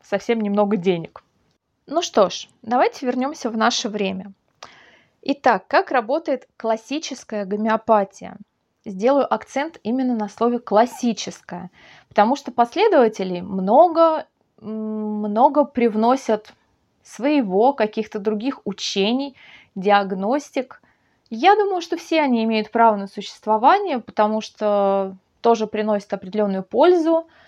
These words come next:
Но лично я, когда стала изучать этот вопрос, выбрала для себя путь классики. Да, классический Ганиман, основоположник, как он сказал,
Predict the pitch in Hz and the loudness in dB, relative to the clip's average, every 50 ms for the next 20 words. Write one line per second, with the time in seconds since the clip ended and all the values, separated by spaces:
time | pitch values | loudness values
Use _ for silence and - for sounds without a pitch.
0 | _ - - _ - 220 240 285 330 330 302 262 - _ _ _ _ _ _ _ | _ -20 -20 _ -2 2 6 8 8 8 8 4 2 _ _ _ _ _ _ _
1 | _ _ _ _ - 240 294 294 - - 262 254 247 254 311 392 480 494 494 - | _ _ _ _ -8 -8 -6 -6 -8 -6 -6 -6 0 2 4 4 4 2 -2 -6
2 | 302 226 220 269 254 247 247 - - 240 240 233 220 214 202 208 214 - - 208 | -6 -4 0 2 2 2 2 0 -4 -2 -2 -2 -2 -4 -8 -10 -10 -4 -4 -4
3 | 196 - 196 196 - 190 - 202 196 269 320 403 466 466 - - - - 220 214 | -4 -4 -8 -12 -12 -12 -10 -8 -4 0 0 0 0 0 -4 -12 -20 -16 -10 -4
4 | 269 381 403 359 294 262 233 190 190 190 - - 202 175 220 240 277 294 - - | -4 -2 -2 -2 -2 -2 -2 -4 -4 -8 -8 -10 -6 2 4 4 4 4 0 -10
5 | _ _ _ _ _ _ _ - 254 302 330 330 - _ _ _ _ _ _ _ | _ _ _ _ _ _ _ -6 -4 -4 -4 -6 -10 _ _ _ _ _ _ _
6 | _ _ _ _ _ - - 202 185 185 180 180 - - 170 - - - 180 202 | _ _ _ _ _ -8 0 4 4 4 4 2 -6 -20 -20 -18 -20 -20 -20 -20
7 | _ _ _ _ _ - 247 294 302 - - 202 214 208 - 233 214 208 - 175 | _ _ _ _ _ -8 -8 -8 -8 -6 -4 -6 -4 -4 -6 -8 -8 -8 -10 -14
8 | - _ - 175 165 - - 185 196 208 190 185 185 190 240 330 392 415 403 - | -16 _ -16 -16 -14 -12 -10 -4 -4 -4 -2 -2 -2 2 2 2 2 2 0 -6
9 | - - 208 - - 196 180 175 175 - 175 175 202 269 349 381 359 330 302 294 | -4 -4 -4 -4 -6 -6 -6 -6 -4 -4 -2 0 2 4 4 4 2 -2 -8 -6
10 | - - 202 202 - 190 180 - - - 190 196 220 311 392 440 427 | 0 0 0 0 0 -10 -12 -10 -6 -4 -4 0 4 6 6 6 4